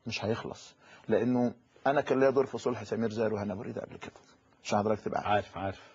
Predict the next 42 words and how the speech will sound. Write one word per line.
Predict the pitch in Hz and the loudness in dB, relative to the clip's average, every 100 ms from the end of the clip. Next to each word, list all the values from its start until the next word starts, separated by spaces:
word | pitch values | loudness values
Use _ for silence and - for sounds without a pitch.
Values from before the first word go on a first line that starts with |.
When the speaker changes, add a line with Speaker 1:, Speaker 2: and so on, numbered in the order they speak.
| _ _ _ - _ _ - | _ _ _ -20 _ _ -4
Speaker 2:
وعملتوا | 98 120 107 120 | 2 2 4 4
قعده | 120 101 | 4 4
وقعدتوا | 107 110 | 2 0
مع | 104 92 | 0 2
بعض. | 107 101 - - - _ _ 127 | 2 2 -4 -18 -20 _ _ -2
Speaker 1:
و-، | 139 - 143 | 0 4 4
يعني | 131 127 104 123 123 _ - | 4 4 4 2 0 _ -4
مفيش، | 120 262 - - | -2 -2 -6 -2
يعني | 123 117 | 0 2
مفيش | 117 120 208 156 | 2 2 2 2
مشكله، | - 180 147 | 2 4 4
بس، | 113 - 143 113 - - - _ 127 | 4 2 0 -2 -6 -20 -20 _ 2
آه، | 120 - - _ | 2 -2 -18 _
انا | 156 151 | 2 4
بقول | 123 139 | 4 4
لحضرتك | 120 107 104 123 | 4 2 0 2
بالعكس، | 120 139 - | 4 4 2
انه | - 127 | -2 0
حتى | 127 180 - 135 | 2 0 2 2
المهندس | 120 151 120 | 2 0 2
هنا | 156 | 2
أبو | 135 | 2
ريدة | 147 180 196 - - _ _ _ _ _ _ | 2 2 0 -4 -20 _ _ _ _ _ _
وانا | 131 151 | 2 4
على | 135 113 110 | 4 2 0
فكره | 156 - 101 | -4 -4 -4
يعني | 117 - | -4 -4
ستظل | - 127 131 185 156 117 - | -2 0 2 4 2 0 0
علاقتي | 101 131 - 113 | 0 0 0 -6
قائمه | - 98 123 104 | -2 0 2 0
بالكابتن | 95 92 - 117 - | -2 -6 -4 -6 -4
سمير، | 104 110 131 107 | -4 2 2 2
بس | 104 110 | -4 -8
من | 107 | -6
جوايا | 113 127 | -4 -2
لما | 107 113 | -2 -4
اهدى. | 101 | -4
Speaker 2:
كلنا، | 160 180 254 165 | -4 0 0 0
كلنا. | 101 160 110 | -2 0 2
Speaker 1:
لانه | 113 120 | 4 4
انا، | 143 120 113 | 4 2 2
انا، | 131 127 | 2 2